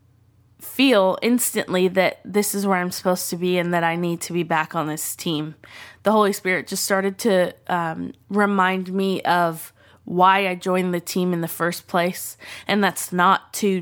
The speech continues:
just fill a need at our church, but it's to be a mentor and a, um, and a friend to our young people.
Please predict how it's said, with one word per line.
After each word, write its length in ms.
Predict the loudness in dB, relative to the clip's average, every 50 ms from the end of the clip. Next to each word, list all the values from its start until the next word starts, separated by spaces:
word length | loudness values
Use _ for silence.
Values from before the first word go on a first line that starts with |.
| -4 -4
just 340 | -4 -2 -2 -2 -4 -8 _
fill 280 | 2 4 4 6 4
a 40 | 4
need 440 | 4 2 0 2 2 2 2 2 2
at 180 | 0 0 0 0
our 160 | -2 -4 -4
church, 500 | -6 -4 0 2 2 2 0 -4 -6 -2
but 160 | -2 0 0
it's 280 | -2 -4 -6 -8 -8 -4
to 160 | -4 -4 -2
be 260 | 0 0 2 4 4
a 260 | 4 4 4 2 0 -4 -12 -20 -20 -20 -20 -20 -20 _ _ _
mentor 520 | 0 0 2 2 2 2 2 4 4 4 2
and 220 | 2 0 0 0 0
a, 340 | 2 2 2 0 0 -2 -4 -2
um, 600 | -2 -2 0 -2 -4 -6 -8 -10 -10 -10 -12 -14 _ _ _ _ _ -12 -8 -2 -2
and 140 | 0 0 -2
a 40 |
friend 600 | -4 -6 -4 0 2 4 4 4 4 2 0 -2 -4 -8 -10 -6
to 200 | 0 2 4 4
our 120 | 4 2
young 420 | 2 0 0 0 0 0 -2 -4 -6
people. 480 | -6 -8 -8 -6 -4 -4 -4 -4 -4